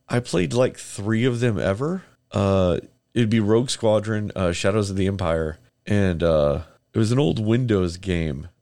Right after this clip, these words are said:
uh, back in the day. Oh, it's gonna drive me nuts. I'm looking it up right now, 'cause this was, like, M S dos days. Uh,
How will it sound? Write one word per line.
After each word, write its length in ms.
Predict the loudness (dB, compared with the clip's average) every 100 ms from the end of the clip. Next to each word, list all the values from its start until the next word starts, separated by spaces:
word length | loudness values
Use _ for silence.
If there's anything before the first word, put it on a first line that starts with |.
| _
uh, 320 | -4 0 0
back 300 | 0 -2 -2
in 120 | -4 -8
the 80 |
day. 460 | -6 -2 -2 -2 -6 _ _ -2
Oh, 120 | -2
it's 100 | 0
gonna 160 | -2 0
drive 220 | -2 -2
me 100 | -2
nuts. 220 | -4 -2
I'm 80 | -4
looking 200 | -2 -2
it 120 | -2
up 160 | -2 -2
right 180 | -4
now, 440 | -2 -2 0 -2 -6 _ _ -2
'cause 100 | -2
this 180 | 0
was, 120 | -2 -2
like, 160 | -2
M 160 | -2 0
S 200 | 0 0
dos 460 | 0 0 0 -2 -12 -20 -14
days. 440 | -4 -4 -4 -8 -12 _ -6
Uh, 880 | -2 0 0 -2 -6 -8 -10 -10